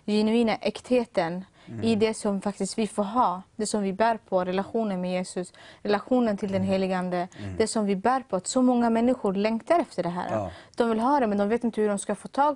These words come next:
Speaker 1: på det. Och därför finns det, liksom, vi kristna, vi syskon som
Speaker 2: Mm.
Speaker 1: finns,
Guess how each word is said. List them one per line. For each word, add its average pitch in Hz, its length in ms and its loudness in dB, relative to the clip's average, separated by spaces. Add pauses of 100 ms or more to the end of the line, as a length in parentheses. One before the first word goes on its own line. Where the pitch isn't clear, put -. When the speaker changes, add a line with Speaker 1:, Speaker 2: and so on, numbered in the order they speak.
(120)
Speaker 1:
på 190 120 2
det. 196 200 2 (420)
Och 196 360 0
därför 240 300 0
finns 311 340 0
det, 220 100 0
liksom, 202 300 0
vi 220 260 0
kristna, 233 500 0
vi 202 180 0
syskon 214 480 -2
som 208 60 0 (120)
Speaker 2:
Mm. - 120 2
Speaker 1:
finns, 240 220 0